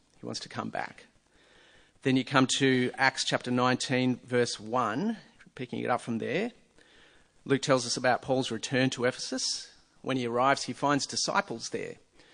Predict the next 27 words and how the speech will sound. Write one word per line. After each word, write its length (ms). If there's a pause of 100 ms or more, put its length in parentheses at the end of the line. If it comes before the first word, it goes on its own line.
(300)
but 160
they're 140
disciples 520
that 140
have 280
kind 180
of 60
an 160
incomplete 760
understanding 520
of 60
the 80
gospel. 340
They've 160
had 160
the 60
baptism 440
of 140
John, 460 (440)
but 120
they 100
haven't 300
yet 160
received 340
the 80
Holy 240
Spirit. 380